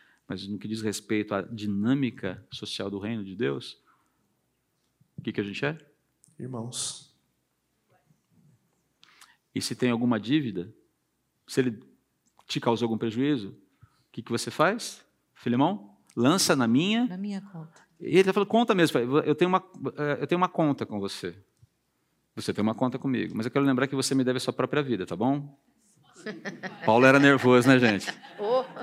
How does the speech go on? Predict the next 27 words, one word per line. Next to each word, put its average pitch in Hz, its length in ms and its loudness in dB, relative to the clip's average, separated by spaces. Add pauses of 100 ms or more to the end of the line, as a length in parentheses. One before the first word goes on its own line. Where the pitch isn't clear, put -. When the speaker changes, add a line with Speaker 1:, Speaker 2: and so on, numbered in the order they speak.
(260)
Speaker 1:
Paulo, 151 240 8
quando 156 180 4
enfiava 139 360 6
a - 20 8
adaga, 131 440 4
ele 156 140 6
girava, 120 540 6
né? 117 220 -2 (420)
"Eu 196 100 -6
quero 190 160 4
só 233 120 6
lembrar 202 240 6
que - 60 -2
você 190 220 6
me 185 100 -2
deve 170 140 6
a 160 40 -2
sua 160 120 2
própria 160 240 2
vida, 156 160 0
mas 233 140 4
tudo 277 140 -2
bem, 233 100 6
lança 311 220 6
na 381 60 0
minha 339 140 2
conta. 214 400 -2